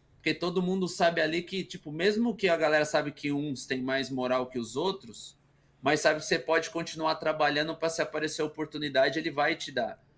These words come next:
O Muricy em dois mil e seis teve uma época, seis ou sete, acho que foi seis, porque sete o Danilo saiu.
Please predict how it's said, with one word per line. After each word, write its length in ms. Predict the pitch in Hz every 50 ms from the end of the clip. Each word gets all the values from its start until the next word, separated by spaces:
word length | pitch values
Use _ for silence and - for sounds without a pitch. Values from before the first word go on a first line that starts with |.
| _ _ _
O 60 | - 151
Muricy 400 | 165 175 175 180 175 - - 190
em 40 |
dois 220 | 196 208 208 202 -
mil 100 | 196 202
e 40 | 190
seis 340 | 185 - - 180 180 190 185
teve 180 | - 165 156
uma 200 | 165 165 156 151 156
época, 320 | 156 - 185 185 - - - _ _ _
seis 440 | - - - - 160 190 240 233 208
ou 80 | 185 -
sete, 580 | - - 170 165 175 175 175 - - - - _ _ _ _ _ _ _ _
acho 80 | -
que 40 | -
foi 140 | - 185 185
seis, 380 | 185 - - 165 170 170 156 -
porque 160 | - 151 143
sete 360 | - - - 151 156 151 -
o 20 | 139
Danilo 320 | - 156 156 160 160 160
saiu. 560 | 156 - 170 165 156 151 151 151 139 143 -